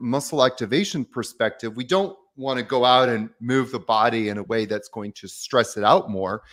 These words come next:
'cause that's actually gonna cause more problems. But we do need to start reactivating those muscles. And so it was interesting, 'cause I had him do this one thing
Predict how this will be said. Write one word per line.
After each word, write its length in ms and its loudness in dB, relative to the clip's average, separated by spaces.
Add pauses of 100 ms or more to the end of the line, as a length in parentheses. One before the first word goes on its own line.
(260)
'cause 140 -6
that's 240 6
actually 260 2
gonna 160 -6
cause 360 -8
more 200 -2
problems. 640 -12 (360)
But 140 -4
we 120 -6
do 280 -4
need 260 -4
to 80 -14
start 580 -2 (260)
reactivating 640 -6 (1600)
those 400 -10
muscles. 560 -8
And 160 -10
so 260 0
it 40 -2
was 160 -6
interesting, 600 0
'cause 140 -8
I 100 0
had 140 -2
him 120 -6
do 140 -6
this 220 -6
one 320 -6
thing 400 0